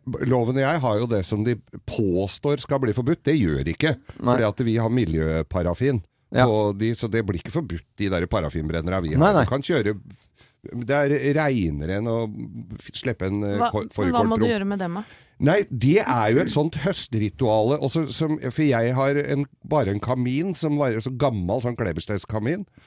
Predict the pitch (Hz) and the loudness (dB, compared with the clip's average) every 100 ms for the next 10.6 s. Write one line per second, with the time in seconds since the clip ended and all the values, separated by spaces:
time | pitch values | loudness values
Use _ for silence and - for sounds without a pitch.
0 | - - - - 120 147 147 - 160 147 | -20 -20 -10 0 4 4 4 0 0 2
1 | 147 101 80 92 110 85 85 87 85 87 | 2 2 2 0 0 0 0 0 0 -2
2 | 78 107 101 104 101 101 - - 92 - | -4 -6 -4 -4 -6 -10 -14 -18 -18 -2
3 | 123 110 110 92 71 76 - 85 87 82 | 0 2 2 -2 -4 -8 -6 -4 -2 0
4 | 85 139 - - - - 135 160 - 143 | 0 0 -2 -14 -20 -4 0 0 0 -2
5 | 151 131 165 113 110 156 147 139 143 - | 0 2 2 2 0 0 0 0 0 0
6 | 101 101 170 226 - - - - 147 151 | 0 2 0 -2 -8 -20 -10 0 2 2
7 | - 127 - - 139 143 143 - - 135 | 0 -4 -4 -2 0 0 -2 -10 -4 0
8 | 143 143 160 139 92 87 - 123 117 117 | 0 0 0 2 0 -4 -4 -2 -2 -4
9 | - 123 - 156 107 123 131 - - 165 | -4 -6 -6 -8 -4 -2 -2 -2 -2 0
10 | 101 117 160 120 123 160 | 0 -2 -2 -4 -4 -6